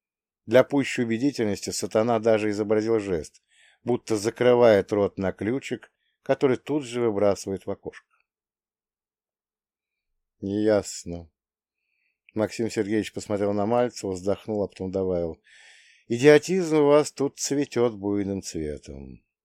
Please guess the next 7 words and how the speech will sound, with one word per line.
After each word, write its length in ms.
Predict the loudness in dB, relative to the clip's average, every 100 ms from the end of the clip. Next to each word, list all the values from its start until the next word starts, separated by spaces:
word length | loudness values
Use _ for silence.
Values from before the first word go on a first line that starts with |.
| _ _ _
Тогда 300 | 2 4 2
вполне 360 | 4 2 2
понятно 500 | 2 4 4 2 0
неадекватное 720 | 0 2 2 2 2 2 0 -2
поведение 520 | 0 0 0 0 0
некоторых 480 | 0 -2 -2 -4 -6 _ _
сотрудников 920 | -2 0 0 -2 -2 -6 -6 -8 -8